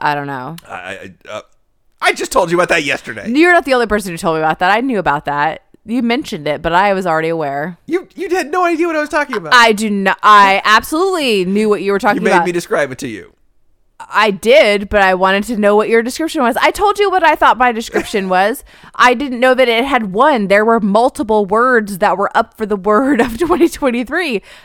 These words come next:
Speaker 1: I didn't know it had won. I spent the weekend with people talking about the Riz.
Speaker 2: <laughs>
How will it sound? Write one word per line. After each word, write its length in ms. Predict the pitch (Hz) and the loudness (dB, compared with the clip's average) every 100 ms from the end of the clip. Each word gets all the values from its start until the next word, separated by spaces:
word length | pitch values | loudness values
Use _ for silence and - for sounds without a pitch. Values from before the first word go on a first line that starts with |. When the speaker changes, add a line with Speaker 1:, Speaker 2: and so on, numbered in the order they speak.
| - | -8
Speaker 1:
I 140 | 185 | -6
didn't 260 | 185 202 180 | -2 -4 -2
know 200 | 175 165 | -2 0
it 100 | 202 | -2
had 180 | 220 220 | -4 -4
won. 360 | 269 269 196 - _ _ - - | -4 -4 -6 -12 _ _ -10 2
I 320 | 196 196 214 | 4 6 2
spent 640 | - 214 214 196 160 170 | -2 -2 -2 -4 -10 -6
the 80 | 214 | -6
weekend 500 | 196 262 247 180 196 | -4 -2 0 0 0
with 120 | 214 | -2
people 220 | 262 220 | -2 -4
talking 320 | 233 285 302 311 | -2 -2 -2 -2
about 220 | 247 - | -2 -2
the 80 | 170 | -6
Riz. 560 | 139 156 160 160 139 | -4 -4 -4 -6 -4
Speaker 2:
<laughs> 1900 | 180 160 127 156 160 156 139 135 135 131 120 127 127 - 120 123 - - 214 | -4 -4 -6 -6 -4 -4 -4 -2 -4 -6 -8 -8 -8 -10 -10 -10 -10 -14 -16